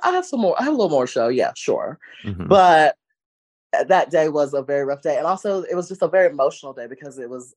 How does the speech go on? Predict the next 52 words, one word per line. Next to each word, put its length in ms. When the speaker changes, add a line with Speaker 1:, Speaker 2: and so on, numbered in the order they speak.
Speaker 1:
I 120
was 160
just 180
take-, 220
also 280
was 100
taken 200
aback 200
by, 380
um, 640
uh, 320
Kasha, 480
unfortunately, 640
uh, 100
leaving 280
us. 180
I 100
was 120
very 300
hurt 180
by 140
that, 200
too, 200
'cause 160
they, 140
they 100
didn't 120
really 140
show 180
how 140
close 260
me 60
and 80
Kasha 240
got. 140
And 100
I 60
was 120
walking 220
around 120
the 40
workroom 280
calling 220
her 140
auntie 340
and 140
stuff. 440
And 100
it 40
was 120
just 180
very, 320